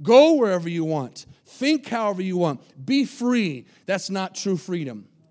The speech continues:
That's called slavery to the devil. And, and the Bible does say that sin is fun for a season. It's okay, it's fun, it's tantalizing, but at the end is death.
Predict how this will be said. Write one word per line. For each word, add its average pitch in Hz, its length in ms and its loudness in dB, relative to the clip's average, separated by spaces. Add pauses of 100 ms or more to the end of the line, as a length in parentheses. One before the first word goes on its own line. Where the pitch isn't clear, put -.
(400)
That's 202 240 -2
called 185 280 0
slavery 190 760 0
to 170 160 -6
the 160 120 -4
devil. 139 440 -2 (840)
And, 208 300 0
and 220 180 0
the 196 80 -2
Bible 247 400 0
does 190 280 0
say 220 300 0
that 190 180 -4
sin 220 460 0
is 196 320 -2
fun 185 320 -4
for 180 240 -4
a 143 40 -6
season. 170 580 -6 (480)
It's 214 240 -2
okay, 214 320 -2
it's 202 200 -2
fun, 208 360 0 (100)
it's 196 220 0
tantalizing, 202 960 2 (260)
but 202 160 0
at 208 200 -2
the 220 200 -2
end 190 240 0
is 196 140 -4
death. 254 480 -2